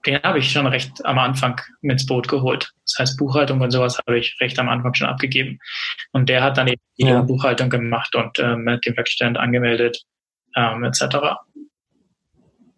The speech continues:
Speaker 2: Ja, krass. Also ich find's sehr, sehr spannend zu sehen, dass du das in so kurzer Zeit auch gemacht hast. Also als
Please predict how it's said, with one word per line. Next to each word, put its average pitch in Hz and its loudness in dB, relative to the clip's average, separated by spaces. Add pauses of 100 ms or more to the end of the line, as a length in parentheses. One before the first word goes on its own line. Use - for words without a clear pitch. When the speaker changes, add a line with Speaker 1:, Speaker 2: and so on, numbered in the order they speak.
(1600)
Speaker 2:
Ja, 135 2
krass. - -2
Also 120 2 (460)
ich - -8
find's 147 0
sehr, 139 4
sehr 139 4 (1900)
spannend 131 0
zu 117 2
sehen, 127 2
dass 127 -2
du 120 0
das 120 0
in 123 0
so 120 2
kurzer 117 -2
Zeit 123 2
auch - -2
gemacht 117 0
hast. 113 0
Also 113 4
als - -2